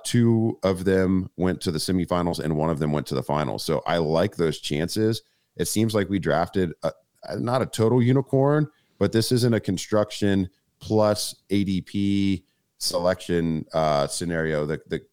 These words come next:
the particular chemistry of this team is a little bit difficult to pull off, and we were able to do that. And these teams scored huge in the finals, Dave. Hundred,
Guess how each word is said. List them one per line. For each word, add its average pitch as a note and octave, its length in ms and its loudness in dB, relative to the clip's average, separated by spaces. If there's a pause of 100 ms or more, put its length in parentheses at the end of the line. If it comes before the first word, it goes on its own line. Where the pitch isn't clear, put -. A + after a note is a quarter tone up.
(100)
the E2+ 140 0
particular F#2+ 460 -2
chemistry F2+ 420 -2
of D2+ 100 -2
this D2 160 -2
team F2 380 0 (340)
is E2+ 120 0
a F2+ 60 2
little F2 240 2
bit D#2+ 200 0
difficult E2 540 -4
to D#2+ 80 -8
pull D2+ 240 -2
off, D2 300 0
and D#2+ 120 -2
we D#2 120 -2
were D#2+ 120 0
able D2 140 -2
to C2+ 140 -2
do D#2 160 -4
that. D#2 240 2 (280)
And F#2 80 0
these G#2+ 160 2
teams B2+ 300 2
scored F2+ 240 -2
huge F#2+ 540 -2
in C#2+ 40 -2
the C#2+ 80 -2
finals, C#2+ 380 -2
Dave. C2 320 -4 (380)
Hundred, G#2+ 440 0